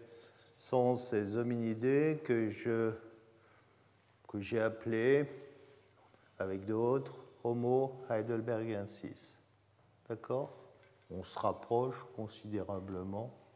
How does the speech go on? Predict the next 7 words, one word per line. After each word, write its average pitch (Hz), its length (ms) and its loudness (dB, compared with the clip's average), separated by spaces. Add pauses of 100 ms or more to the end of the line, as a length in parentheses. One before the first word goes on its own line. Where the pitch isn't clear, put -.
(100)
de 107 60 -4
nous. 90 160 -8 (3750)
Enfin, 139 480 10 (200)
quand 139 280 6
on 135 160 4
était 175 300 6
là, 107 360 6